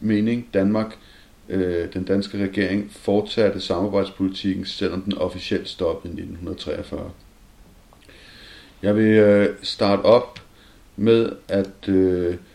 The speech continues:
læse en nekrolog af Anton Nielsen inden fra Arbejderen, som fortæller lidt om, øh, Åge og hans liv.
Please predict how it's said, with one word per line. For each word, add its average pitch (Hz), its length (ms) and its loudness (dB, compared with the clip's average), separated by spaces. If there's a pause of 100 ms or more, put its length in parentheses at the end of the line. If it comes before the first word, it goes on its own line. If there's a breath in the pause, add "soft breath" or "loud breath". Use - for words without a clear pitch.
(200 loud breath)
læse 110 580 2 (600)
en 113 120 0
nekrolog 107 680 2
af 95 400 0
Anton 98 320 -2
Nielsen 104 560 -2
inden 101 260 0
fra 92 440 -2
Arbejderen, 104 680 0 (440 loud breath)
som 95 420 -2
fortæller 110 480 -2
lidt 98 160 0
om, 98 360 0
øh, 87 340 -2 (120)
Åge 101 440 2
og 95 140 -4
hans 92 260 -6
liv. 90 180 -4